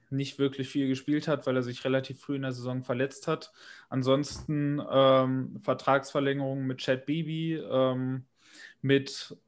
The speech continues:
Rashard Hill. Ja, deswegen jetzt gleich mal, was, äh, hältst du, Stefan, von den Moves, die da, die da noch zusätzlich gemacht worden sind?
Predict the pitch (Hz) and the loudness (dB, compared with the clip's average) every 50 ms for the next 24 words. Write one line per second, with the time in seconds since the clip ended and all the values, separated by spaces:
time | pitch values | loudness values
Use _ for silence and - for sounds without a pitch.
0 | _ _ _ _ _ _ 135 131 131 - 156 165 - 165 - 156 156 160 170 185 | _ _ _ _ _ _ 4 4 4 6 4 4 4 4 2 0 2 2 0 -2
1 | 180 175 - _ _ _ _ _ _ _ _ _ _ _ _ _ _ _ _ - | -2 -6 -12 _ _ _ _ _ _ _ _ _ _ _ _ _ _ _ _ -20
2 | - - _ _ _ _ _ _ _ _ _ _ _ _ 135 131 120 107 107 - | -20 -20 _ _ _ _ _ _ _ _ _ _ _ _ 6 6 6 6 2 -6
3 | - - _ _ _ _ _ - 131 127 - 143 135 131 131 131 127 120 123 - | -14 -20 _ _ _ _ _ -6 -6 -4 -2 0 0 2 2 2 0 -2 -4 0
4 | - 127 127 127 127 139 131 123 127 127 127 - - - - - - - - _ | 2 2 2 2 2 -2 0 0 0 -2 -2 -6 -10 -12 -12 -12 -14 -16 -20 _
5 | _ 147 135 127 127 127 123 127 139 135 131 135 - - 143 127 - - 127 127 | _ 2 4 4 4 4 4 4 2 2 2 0 -4 -6 -6 -4 -2 -2 -2 -2
6 | - 131 127 127 - - 135 123 123 123 123 120 123 - - 131 131 127 127 123 | 0 -4 -4 -4 -4 -4 -2 -2 0 -2 -4 -6 -6 -2 -2 0 0 0 -2 -4
7 | 123 123 - - - - 131 123 120 117 120 120 117 117 117 - - - - - | -4 -8 -10 -14 -12 -6 -4 -4 -2 -2 -2 -2 -4 -4 -6 -10 -14 -16 -18 -20
8 | 143 143 - - - 123 123 123 120 120 120 120 117 120 - - - 135 120 123 | -20 -20 -20 -14 -14 -6 -2 0 0 0 -2 -4 -6 -8 -10 -14 -12 -6 -4 -4
9 | 117 117 - - - 117 120 120 117 - _ - 113 110 113 113 110 110 113 117 | -4 -4 -8 -10 -8 -6 -6 -6 -6 -8 _ -8 -6 -6 -6 -6 -8 -8 -10 -10
10 | - | -12